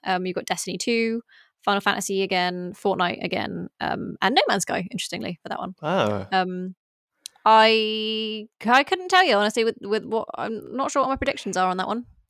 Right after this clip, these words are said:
Speaker 1: I think,
Speaker 2: I,
Speaker 1: again,
Speaker 2: yeah.
Speaker 1: Apex, I think that they're okay. Like, you know, the community managers tend to be on Reddit and stuff, like, not too bad, but I'm not sure.
Speaker 2: I'm, yeah, I don't really,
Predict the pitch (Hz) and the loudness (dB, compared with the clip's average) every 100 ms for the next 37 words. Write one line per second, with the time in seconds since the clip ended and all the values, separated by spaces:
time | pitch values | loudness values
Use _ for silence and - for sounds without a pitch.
0 | _ _ - 285 247 233 214 277 214 208 | _ _ 0 4 4 4 4 4 4 2
1 | 233 233 262 - 202 202 220 202 196 202 | 2 4 2 2 -4 -2 -4 -4 -4 0
2 | 190 185 170 185 208 302 480 453 208 190 | 2 0 -2 -4 -2 -4 -8 -6 2 2
3 | 214 - 196 185 247 - 208 185 190 180 | 0 -6 -4 -2 -2 0 -2 0 -2 -2
4 | 185 - 190 196 190 190 190 185 180 - | -2 -2 -2 -4 0 0 2 0 -2 -2
5 | 202 - 302 - - 202 - - - - | -4 -2 -2 -4 -4 -6 -4 -8 -8 0
6 | 196 185 180 - - - - 269 - 302 | 2 4 2 0 -12 -2 0 0 0 2
7 | 240 - _ _ _ - - _ 127 147 | 2 0 _ _ _ -20 -20 _ -2 0
8 | 165 123 123 131 120 95 117 131 - 110 | 0 -4 2 4 4 4 2 0 2 0
9 | 98 107 104 104 92 92 | 0 -2 -2 -4 -6 -10